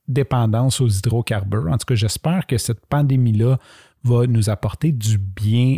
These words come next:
a posteriori quand ça va être terminé, qu'on va prendre de bonnes habitudes de vie grâce à ça. Bon, c'est un idéal, ça veut pas dire, ça va peut-être faire le contraire, tout le monde va se mettre à juste comme surconsommer parce qu'ils ont été bloqués pendant des mois.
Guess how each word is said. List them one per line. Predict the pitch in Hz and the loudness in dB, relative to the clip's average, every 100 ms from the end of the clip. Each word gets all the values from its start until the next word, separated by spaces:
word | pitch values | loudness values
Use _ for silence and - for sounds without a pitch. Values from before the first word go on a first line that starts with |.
| - | -2
a | 117 | -8
posteriori | - 113 - 117 98 107 101 131 | -4 -4 -2 -2 0 0 -2 -2
quand | 117 | -2
ça | 113 | -2
va | 104 | -2
être | 110 | -2
terminé, | 117 98 110 120 | -2 0 2 2
qu'on | 147 113 | 0 0
va | 95 110 | 0 -2
prendre | - 123 139 113 | 0 0 2 2
de | 104 | 0
bonnes | 101 110 139 120 | 0 0 0 0
habitudes | 107 - 135 | -2 -2 -4
de | 110 104 | 0 0
vie | 92 120 139 - - - _ 135 | 0 2 0 -2 -16 -20 _ -6
grâce | 123 117 135 - | -2 0 0 0
à | 113 | -2
ça. | - - 156 247 _ - _ _ _ | -4 -2 -2 -2 _ -20 _ _ _
Bon, | 120 127 131 | -2 0 0
c'est | 139 120 | 0 0
un | 120 | 0
idéal, | 120 110 110 117 127 131 | 2 0 0 0 0 0
ça | - 113 | -2 -2
veut | 110 | -4
pas | - 104 | -2 -4
dire, | 104 117 120 | -2 -2 -2
ça | - | -4
va | 107 104 | -4 -4
peut-être | 117 107 | -4 -2
faire | 113 | -2
le | 104 | -2
contraire, | 107 101 110 113 | -2 -2 -2 -2
tout | 110 | 0
le | |
monde | 104 104 | 0 0
va | 98 | -2
se | - | -2
mettre | 104 104 | -2 -2
à | 95 | 0
juste | 101 98 | -2 -4
comme | - 98 98 | -4 -4 -4
surconsommer | - 120 - 110 104 104 107 117 | -4 -4 -2 -2 -2 0 0 0
parce | 104 - | -4 -4
qu'ils | 107 101 | -4 -2
ont | |
été | 98 113 | -2 -2
bloqués | 104 101 - 113 | -2 -4 -2 -4
pendant | 107 104 | -2 -2
des | 104 113 | 0 0
mois. | 165 202 | 0 -2